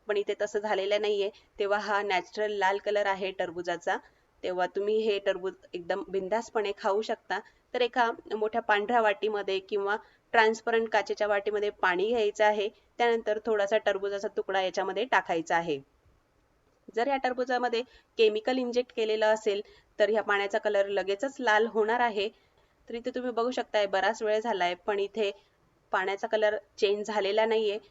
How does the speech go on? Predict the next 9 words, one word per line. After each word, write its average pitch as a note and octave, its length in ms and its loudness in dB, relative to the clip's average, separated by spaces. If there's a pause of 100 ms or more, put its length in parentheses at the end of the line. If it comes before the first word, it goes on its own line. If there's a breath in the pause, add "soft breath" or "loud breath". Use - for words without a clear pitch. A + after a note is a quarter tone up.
(160 soft breath)
हे A#3 120 2
नॅचरल A3 400 -2
आहे, A#3 160 2
त्यामुळे G#3+ 440 0
हलकासा A#3 520 0
पाण्याला G3+ 380 0 (100)
कलर G3 260 -4
आलेला G3+ 340 0
आहे G3+ 220 -2